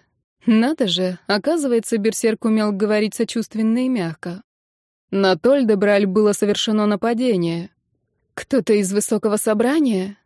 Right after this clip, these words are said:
Эмма всё ещё держала руки у лица, отчего её слова звучали глухо. "Нет, дух, который прячется в зеркалах". "З-, зеркала?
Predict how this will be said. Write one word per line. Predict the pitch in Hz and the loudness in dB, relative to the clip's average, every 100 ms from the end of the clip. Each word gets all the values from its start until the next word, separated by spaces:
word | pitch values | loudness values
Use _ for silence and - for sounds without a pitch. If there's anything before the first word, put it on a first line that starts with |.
| _ _ | _ _
Эмма | 196 196 190 | 0 0 0
всё | 185 - 190 | 0 0 0
ещё | 190 190 | 0 -2
держала | 190 185 190 190 | -2 0 0 0
руки | 190 - | 0 0
у | 196 | 0
лица, | 196 190 - 262 | 0 -2 -6 -4
отчего | 247 - 214 196 | -4 -4 -4 -2
её | 202 196 202 | -2 -2 -4
слова | 196 202 202 202 | -4 -4 -2 -2
звучали | 190 190 208 214 | -4 -4 -4 -4
глухо. | 214 190 160 - 185 - _ _ _ _ _ _ _ - | -2 -2 -2 -6 -12 -14 _ _ _ _ _ _ _ -4
"Нет, | 196 214 254 208 170 - _ _ | 0 2 2 0 -4 -8 _ _
дух, | 190 185 262 285 | -4 0 0 -2
который | - 185 185 185 | -2 -2 2 0
прячется | 170 196 170 185 202 | 2 0 -2 -4 -4
в | 185 | -2
зеркалах". | 202 196 240 226 165 156 - _ _ _ _ _ _ _ _ _ - | -2 -2 -2 -2 -4 -6 -16 _ _ _ _ _ _ _ _ _ -4
"З-, | 190 196 202 | -4 -2 -4
зеркала? | 180 208 233 - 202 214 269 302 | -2 -2 -2 -2 0 0 0 -4